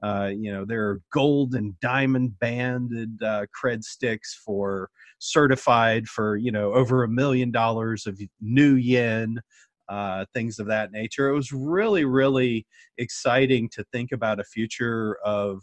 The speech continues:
uh, that sort of decentralized digital currencies, uh, being, uh, sort of more libertarian minded myself, uh,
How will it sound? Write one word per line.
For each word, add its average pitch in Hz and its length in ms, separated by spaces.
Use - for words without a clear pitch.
uh, 101 300
that 113 220
sort 127 200
of 104 140
decentralized 113 880
digital 110 420
currencies, 107 840
uh, 104 120
being, 131 500
uh, 113 300
sort 139 200
of 127 60
more 131 260
libertarian 127 800
minded 113 400
myself, 113 600
uh, 101 340